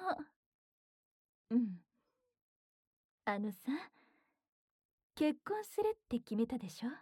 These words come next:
でも、正式にはできないじゃない？だからという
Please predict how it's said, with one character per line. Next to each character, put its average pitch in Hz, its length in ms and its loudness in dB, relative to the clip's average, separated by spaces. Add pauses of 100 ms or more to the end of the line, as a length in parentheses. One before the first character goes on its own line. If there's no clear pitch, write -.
(1040)
で 220 140 6
も、 202 300 4 (160)
正 202 180 0
式 277 240 -4
に 311 160 0
は 269 80 -4
で 185 120 -6
き 220 120 -4
な 240 120 4
い 202 40 -2
じ - 100 -14
ゃ 165 40 -10
な 175 160 -8
い？ 294 120 -8 (1400)
だ 320 120 2
か 359 160 -4
ら 302 100 0
と - 160 -4
い 220 260 0
う 240 40 -6